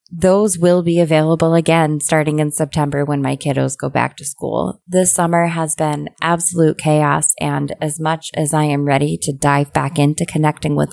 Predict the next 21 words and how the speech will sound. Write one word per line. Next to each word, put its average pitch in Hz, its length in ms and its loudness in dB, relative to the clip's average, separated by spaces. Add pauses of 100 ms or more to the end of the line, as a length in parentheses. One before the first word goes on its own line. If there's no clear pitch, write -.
all 156 180 0
of 156 100 -2
you 160 100 0
on 151 120 0
a 151 40 -2
more 147 260 -2
personal 151 500 0
level, 185 380 2 (480)
for 180 120 2
now, 175 460 2
it's 160 220 -10
just 160 240 -12
teaching 165 380 -2
of 156 100 -2
classes 151 680 0
and 139 460 0 (500)
being 185 260 2
here 190 420 2
on 143 180 -2
this 147 220 0
podcast. 139 640 -10